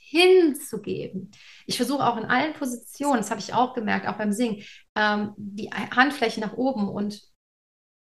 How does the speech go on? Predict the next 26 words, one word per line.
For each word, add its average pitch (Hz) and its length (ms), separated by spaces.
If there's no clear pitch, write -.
so. 196 420
Das 220 140
macht - 340
direkt 196 340
was. - 140
Ob - 140
du 254 100
so 262 260
legst - 580
oder 226 200
deine 233 160
Hände 254 300
so - 180
auflegst 226 520
oder 233 160
ob - 100
du 226 80
sie 214 320
so 214 400
hinlegst, 196 680
dann 220 640
gehst 240 280
du 233 60
in 226 80
die 190 80
Hingabe. 262 800